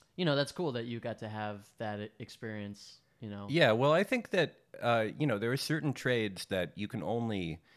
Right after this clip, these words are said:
Speaker 2: hit the books
Speaker 1: Right.
Speaker 2: so much, and, and that, you know, I think apprenticeship is a valuable
Speaker 1: Right,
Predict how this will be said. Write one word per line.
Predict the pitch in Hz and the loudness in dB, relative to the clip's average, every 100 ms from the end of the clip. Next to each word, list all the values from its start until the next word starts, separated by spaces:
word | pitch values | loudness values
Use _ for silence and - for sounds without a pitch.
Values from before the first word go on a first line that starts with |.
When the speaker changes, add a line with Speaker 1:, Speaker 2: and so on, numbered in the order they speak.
| - _ - | -20 _ -4
Speaker 2:
hit | 117 - | -4 -2
the | 85 | -6
books | 104 92 - - - - - - _ _ _ - | -4 -4 -4 -8 -8 -12 -20 -20 _ _ _ -12
Speaker 1:
Right. | 139 180 - | -4 -4 0
Speaker 2:
so | - 151 | 6 8
much, | 165 135 - 127 | 8 6 4 0
and, | 127 117 110 | 2 2 0
and | 110 113 107 | 0 0 2
that, | 110 104 - - | 2 2 0 -4
you | 143 | -2
know, | 87 85 - 117 | 0 -2 -4 -4
I | |
think | 123 139 - - - _ _ _ _ _ _ _ - - _ _ _ _ _ _ - | 0 -2 -4 -16 -20 _ _ _ _ _ _ _ -20 -20 _ _ _ _ _ _ -8
apprenticeship | 131 - 156 143 101 - 82 - | -4 2 2 2 -4 -2 -4 -4
is | 73 | -6
a | |
valuable | 73 85 85 78 71 67 - | -2 0 0 -2 -6 -10 -12
Speaker 1:
Right, | 117 147 156 | -4 -4 -4